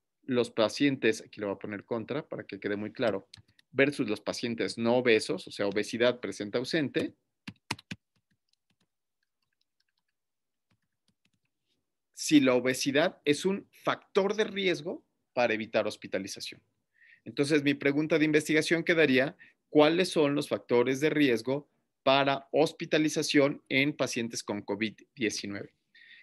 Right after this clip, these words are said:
Entonces, aquí podría poner obesos, pero así como pongo obesos, puedo poner, este, lo que les guste. Por ejemplo, puedo poner, este, pacientes que viven con diabetes, este, puedo poner,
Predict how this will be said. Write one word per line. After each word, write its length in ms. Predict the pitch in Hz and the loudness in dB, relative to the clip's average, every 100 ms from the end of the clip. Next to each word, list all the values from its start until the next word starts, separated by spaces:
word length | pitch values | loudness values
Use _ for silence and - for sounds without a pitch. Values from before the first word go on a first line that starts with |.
| _ | _
Entonces, 360 | 151 185 208 233 | 0 0 2 0
aquí 180 | 180 170 | 2 2
podría 320 | 180 156 165 | 4 4 4
poner 240 | 151 143 | 4 4
obesos, 380 | 143 120 120 175 | 4 4 2 0
pero 200 | - 113 | 2 2
así 180 | 117 165 | 2 0
como 260 | 180 147 | 0 2
pongo 460 | - 147 151 143 - _ - | 2 4 6 4 2 _ -8
obesos, 500 | - 113 127 143 185 | 2 4 4 2 -2
puedo 340 | - 135 131 131 | 0 2 2 2
poner, 680 | 110 110 113 123 120 117 113 - _ - | 0 2 4 6 4 2 -2 -14 _ -4
este, 480 | 113 101 - 107 104 | -2 -4 0 2 2
lo 180 | 98 | 0
que 240 | 101 101 104 | 0 2 2
les 260 | 104 101 | 0 -2
guste. 460 | 110 185 190 98 104 _ _ _ | 2 0 0 -4 -6 _ _ _
Por 140 | 107 113 | 0 2
ejemplo, 340 | 127 123 131 | 2 2 0
puedo 300 | 127 120 117 | 4 4 4
poner, 560 | 104 104 107 110 110 - _ _ | 0 2 4 4 0 -6 _ _
este, 440 | - 110 - - 107 | 2 4 2 -2 -2
pacientes 600 | 101 - 123 120 120 - | -2 -2 -2 -2 -4 -6
que 100 | 104 | 0
viven 280 | 110 104 | 2 0
con 180 | 98 - | -2 -8
diabetes, 880 | 104 104 135 143 - 113 120 147 - _ _ _ - | -4 2 4 4 4 4 4 0 -10 _ _ _ -8
este, 460 | 123 107 - - 107 | -2 -2 -2 -6 -2
puedo 360 | - 110 104 | 2 4 2
poner, 640 | 104 104 101 101 101 101 | -2 -2 0 0 0 -2